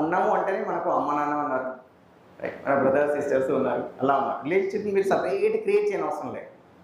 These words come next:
they are already there. You have a mother, you have a father, you have a brother, you have a sister, ఇంకా పక్కింటి వాళ్ళు ఉన్నారు, టీచర్స్ ఉన్నారు, కాలేజ్ వెళ్తున్నాం, ఇప్పుడు ఇక్కడ ఒక ఇంతమంది ఉన్నాం, అందరూ మనం రిలేటెడ్, వర్క్షాప్ పార్టిసిపెంట్స్ రిలేటెడ్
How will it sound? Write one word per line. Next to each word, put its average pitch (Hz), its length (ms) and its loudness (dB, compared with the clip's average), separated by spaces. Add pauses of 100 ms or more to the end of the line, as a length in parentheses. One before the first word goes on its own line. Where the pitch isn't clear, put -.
(300)
they - 120 2
are 160 120 4
already 226 280 0 (100)
there. - 180 4 (320)
You 143 100 -2
have 143 160 4
a - 80 0
mother, 135 240 0 (140)
you 131 80 0
have 127 120 0
a 135 120 -4
father, 120 280 2
you 123 80 -6
have 127 80 -2
a - 60 -4
brother, 127 240 0 (100)
you 123 80 -2
have - 140 -4
a - 40 -14
sister, 127 300 -6 (180)
ఇంకా 123 200 -2
పక్కింటి 123 340 0
వాళ్ళు 123 200 0
ఉన్నారు, 120 280 0 (120)
టీచర్స్ 131 440 0
ఉన్నారు, 123 220 -2 (100)
కాలేజ్ 135 340 2
వెళ్తున్నాం, 123 340 -10 (320)
ఇప్పుడు 147 180 2
ఇక్కడ 165 200 0
ఒక 160 80 2 (300)
ఇంతమంది 147 400 0
ఉన్నాం, 131 180 -2 (160)
అందరూ 156 360 2
మనం 139 120 -2 (120)
రిలేటెడ్, 131 340 -2 (120)
వర్క్షాప్ 131 360 0
పార్టిసిపెంట్స్ 127 520 -2
రిలేటెడ్ 120 300 -6